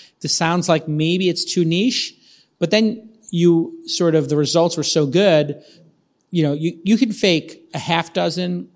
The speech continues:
customers. My two fraternity brothers, my cousin, the person, the two companies I worked for before,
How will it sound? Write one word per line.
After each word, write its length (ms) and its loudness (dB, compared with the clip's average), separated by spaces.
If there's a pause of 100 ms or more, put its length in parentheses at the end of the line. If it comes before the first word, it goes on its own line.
customers. 680 -6 (1300)
My 140 -4
two 280 2
fraternity 500 0
brothers, 960 0
my 260 -6
cousin, 920 -2
the 80 -6
person, 420 -4
the 100 -4
two 160 2
companies 360 -4
I 80 2
worked 240 0
for 140 0
before, 680 -2